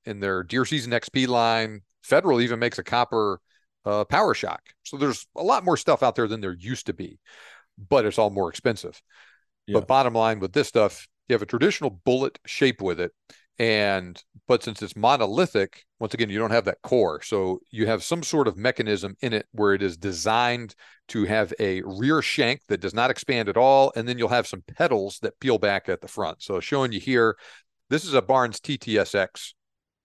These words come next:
Speaker 1: hundred twenty
Speaker 2: Mm-hmm.
Speaker 1: grain six five Creedmoor. And so you see with it, I'll show it, we can see a little bit better. You got that long shank, and then the front, you know, third of it, front half, depending on the bullet, will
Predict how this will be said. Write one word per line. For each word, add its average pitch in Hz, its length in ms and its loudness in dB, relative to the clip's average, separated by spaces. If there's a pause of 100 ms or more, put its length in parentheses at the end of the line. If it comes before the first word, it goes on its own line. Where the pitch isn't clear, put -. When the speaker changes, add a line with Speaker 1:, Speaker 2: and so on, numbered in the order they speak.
(120)
Speaker 1:
hundred 143 180 0
twenty 135 200 0
Speaker 2:
Mm-hmm. 95 60 -4
Speaker 1:
grain 113 160 0
six - 200 -6
five 98 180 0
Creedmoor. 82 440 -6 (440)
And 98 140 -8
so - 100 -6
you 87 140 -6
see 151 560 0
with 104 260 2
it, 110 180 4
I'll 92 60 -12
show 104 220 -6
it, 95 80 -8 (440)
we 107 120 -10
can - 100 -20
see - 140 -8
a 107 60 0
little 104 120 2
bit 95 160 0
better. 104 320 2 (280)
You 107 60 -16
got 120 140 2
that 101 140 2
long 120 260 2
shank, 156 480 -2 (500)
and 127 120 -2
then 135 100 0
the 120 80 -2
front, 147 280 2 (120)
you 135 180 -4
know, 135 280 -6
third 139 340 4
of 131 180 8
it, 120 220 4
front 120 220 0
half, 117 280 2
depending 120 300 -6
on 110 140 -4
the 98 40 -2
bullet, 107 380 2
will 98 180 -4